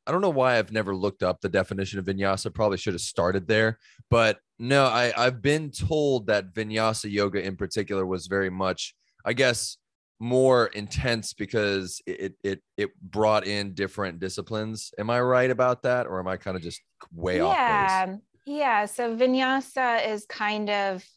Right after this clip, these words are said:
Speaker 2: I guess it, it can be used as a catch-all for, um,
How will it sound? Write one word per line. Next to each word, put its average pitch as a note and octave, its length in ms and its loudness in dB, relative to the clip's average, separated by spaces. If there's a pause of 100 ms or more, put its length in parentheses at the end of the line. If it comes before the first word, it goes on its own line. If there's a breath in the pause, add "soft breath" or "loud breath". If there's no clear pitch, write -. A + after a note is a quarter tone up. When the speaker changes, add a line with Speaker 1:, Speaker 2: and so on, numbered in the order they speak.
(420)
Speaker 2:
I G3+ 160 -2
guess A3+ 420 -2
it, G#3+ 160 -4 (100)
it F#3+ 180 -4
can G#3 280 -8
be G3 420 -2
used G3 480 -6
as F3 420 -6 (160)
a F3+ 80 -12
catch-all F#3 760 -6
for, F3 680 -6 (760 loud breath)
um, F3+ 400 -2